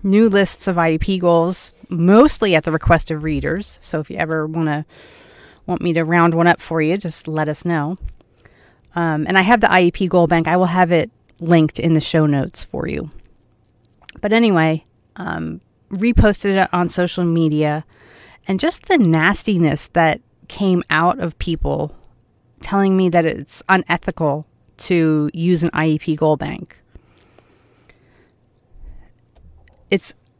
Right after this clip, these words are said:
unethical to copy and paste one child's I E P to another.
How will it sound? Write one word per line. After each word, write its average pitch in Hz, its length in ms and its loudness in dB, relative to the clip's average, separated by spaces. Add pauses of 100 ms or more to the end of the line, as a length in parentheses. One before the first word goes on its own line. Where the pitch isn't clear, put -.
unethical 175 920 0 (140)
to 170 340 0
copy 185 520 0
and 151 100 -4
paste 160 520 -4
one 165 220 2
child's 160 440 -2
I 156 120 -4
E 151 160 -4
P 151 500 -4 (220)
to 170 180 -4
another. 151 460 -4